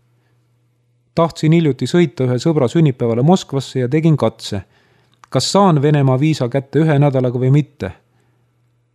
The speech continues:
Ega saanud ikka küll. Kus sa sellega?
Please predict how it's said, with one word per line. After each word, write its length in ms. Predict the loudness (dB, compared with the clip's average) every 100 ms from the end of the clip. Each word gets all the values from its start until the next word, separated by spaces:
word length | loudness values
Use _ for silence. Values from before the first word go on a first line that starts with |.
| -4
Ega 220 | 0 2
saanud 420 | 2 2 2 0
ikka 220 | -4 -4
küll. 300 | -2 0 0 -6 _
Kus 240 | 0 0 0
sa 60 |
sellega? 440 | 2 2 2 0